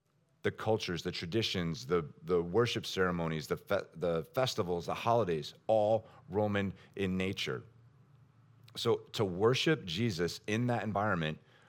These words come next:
was risky, right? It was risky. And the people with Paul wanted the people of Philippi to know, "Hey, you're not alone.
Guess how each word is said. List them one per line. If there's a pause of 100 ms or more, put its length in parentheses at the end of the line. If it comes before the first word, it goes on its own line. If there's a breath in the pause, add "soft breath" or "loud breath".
(240 soft breath)
was (600)
risky, (800)
right?
It
was
risky. (400 loud breath)
And
the
people
with
Paul
wanted
the
people
of
Philippi (220 loud breath)
to
know,
"Hey,
you're
not
alone.